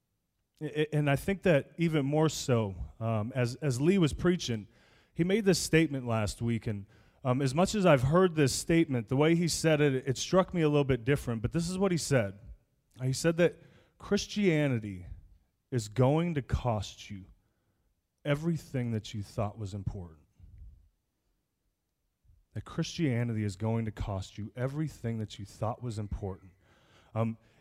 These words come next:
and when he said that, it really hit me. Um, not as I thought about my own life, you know, because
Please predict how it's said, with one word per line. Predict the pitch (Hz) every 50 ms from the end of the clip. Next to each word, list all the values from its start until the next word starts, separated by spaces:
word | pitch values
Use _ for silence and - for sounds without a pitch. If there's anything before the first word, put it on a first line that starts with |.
| _ -
and | 143 151
when | 165 196
he | 226
said | - - - - 202 196 180
that, | 175 170 143
it | 143
really | 143 143 160 175 165 151
hit | 135 127 160 190 - 156
me. | 139 117 101 90 - - - _ _ -
Um, | 131 139 143 143
not | 160 175 202 233
as | 220 170
I | 185 147
thought | - - 196 180 185 185
about | 156 170 165 156 147
my | 139 131 131
own | 147 170 185 180 165 143 123
life, | 113 101 92 92 98 - -
you | 127 139
know, | 147 143
because | 143 135 - 156 135 135